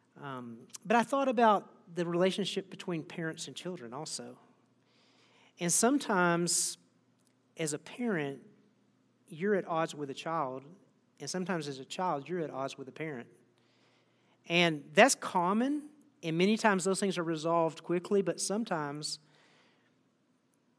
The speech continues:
the barrier's so big that it goes on and on, right? And, and it's so painful, it's so hurtful. And <clears throat>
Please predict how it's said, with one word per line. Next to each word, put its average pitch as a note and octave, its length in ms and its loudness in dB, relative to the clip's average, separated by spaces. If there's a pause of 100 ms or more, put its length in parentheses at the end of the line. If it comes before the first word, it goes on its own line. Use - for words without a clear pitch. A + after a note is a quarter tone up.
(520)
the D#3+ 80 -4
barrier's F#3 540 6
so F3 140 -2
big E3+ 340 2
that D3+ 160 0
it C#3+ 420 -8
goes D#3+ 240 0
on D#3 300 -4
and C3+ 100 -8
on, C#3 260 -6
right? C#3+ 280 -4 (720)
And, C#3+ 320 -4 (260)
and D3+ 140 -4
it's - 280 -10 (580)
so G#3 380 -2
painful, B2+ 460 -12
it's - 140 -16
so F3+ 360 -8
hurtful. C3+ 540 -14 (920)
And D#3 340 -2 (280)
<clears throat> D4 400 0